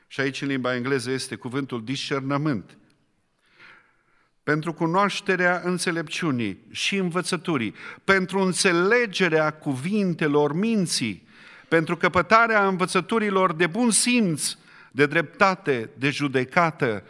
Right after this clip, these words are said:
și de nepărtinire.” Adică se poate dobândi prin întrebuințare,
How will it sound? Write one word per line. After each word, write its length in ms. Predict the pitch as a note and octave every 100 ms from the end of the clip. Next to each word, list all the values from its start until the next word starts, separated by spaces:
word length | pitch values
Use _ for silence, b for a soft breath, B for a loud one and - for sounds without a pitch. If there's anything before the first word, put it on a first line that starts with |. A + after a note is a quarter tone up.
| B B
și 180 | - B2
de 200 | B2+ C3
nepărtinire.” 1400 | C#3+ F#3+ F3+ F3+ E3+ D#3 E3 D3+ C#3 A#2+ F#2 F2 - _ b b b b b -
Adică 380 | C#3 E3+ F3
se 200 | E3 E3
poate 460 | C#3 A3 A#3 A#3 G3+
dobândi 880 | D3+ D#3+ F3+ D#3 F3 F3 A#3 A#3 E3+ -
prin 240 | E3+ E3+
întrebuințare, 1120 | G#3 A#3 A3+ F3+ F3+ F3 E3+ G#3 F#3 E3+ C3+